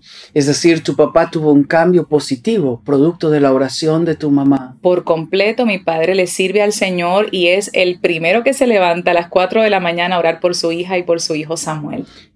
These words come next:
Speaker 1: En algún momento me comentaste que tu hermano también estuvo metido en el alcoholismo.
Speaker 2: Sí, ciertamente cuando mi padre llega y, y él comienza a ver esa conducta de mi papá, un día, por cierto, lo, lo encontramos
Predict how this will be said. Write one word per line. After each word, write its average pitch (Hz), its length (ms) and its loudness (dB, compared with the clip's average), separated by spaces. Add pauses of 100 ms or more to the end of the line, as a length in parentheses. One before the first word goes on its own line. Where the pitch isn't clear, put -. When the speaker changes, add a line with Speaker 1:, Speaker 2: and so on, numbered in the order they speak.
Speaker 1:
En 202 140 0
algún 214 260 4
momento 240 400 4
me 185 200 2
comentaste 160 720 2
que 143 180 -2
tu 143 200 -2
hermano 170 480 2
también 123 420 0
estuvo 127 380 -4
metido 135 400 2
en 120 100 -2
el 117 100 -6
alcoholismo. 113 680 -10
Speaker 2:
Sí, - 480 -2 (180)
ciertamente 247 640 0
cuando 220 220 0
mi 180 100 -2
padre 180 380 0
llega 196 360 0
y, 170 220 -2
y 160 120 -2
él 170 200 0
comienza 190 380 -2
a - 20 2
ver 185 120 0
esa 185 180 -2
conducta 165 480 -4
de 180 100 0
mi 170 140 -6
papá, 160 640 -4
un 175 180 -4
día, 185 540 -2 (140)
por 165 160 -2
cierto, 202 340 -2
lo, 170 120 0
lo 165 120 -4
encontramos 165 580 -2